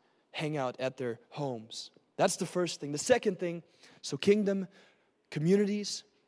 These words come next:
and kingdom projects. This is something that's been very exciting, trying to entrepreneurial think about how can we transform the city. Number one, I already mentioned, we opened some of our own coffee shops. Uh,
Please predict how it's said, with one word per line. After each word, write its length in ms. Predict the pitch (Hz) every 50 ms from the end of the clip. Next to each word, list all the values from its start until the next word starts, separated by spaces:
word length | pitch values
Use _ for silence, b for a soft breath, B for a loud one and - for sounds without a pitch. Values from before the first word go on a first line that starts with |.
| _ -
and 140 | 151 151
kingdom 340 | - - 170 170 160 156 156
projects. 680 | 143 - - 185 170 175 185 175 143 151 123 - - -
This 180 | - 180 185 180
is 80 | 170
something 320 | - - 196 190 - 190 180
that's 140 | 175 165 -
been 160 | 175 170 156
very 240 | 143 170 175 180 165
exciting, 520 | - - - - 151 170 170 170 151 139 B B B B B B
trying 340 | - - 190 175 196 185
to 120 | - - - -
entrepreneurial 640 | 170 185 208 - 180 156 - 185 196 208 202 170
think 240 | - - 208 226 226
about 240 | 202 160 151 143 147
how 140 | - 208
can 160 | 226 - 220 202
we 80 | 196
transform 520 | 170 - 190 190 180 - - - 190 190 185
the 100 | 165 147
city. 440 | - - - - 202 156 139 113 _ b b b b b b b b b b b b b b b b
Number 180 | 156 160 165
one, 200 | 170 175 190 196
I 40 | 196
already 220 | 185 180 185 175 170
mentioned, 400 | 170 170 190 196 - - 190 175
we 120 | 180 180
opened 260 | 175 196 185 185 175
some 160 | - 185 180
of 80 | 175 160
our 60 | 175
own 80 | 170 175
coffee 340 | - - 180 180 190 - 170
shops. 520 | - - 147 123 - - - - - - _ _ b b b b b b b b b b b b _ -
Uh, 140 | 131 131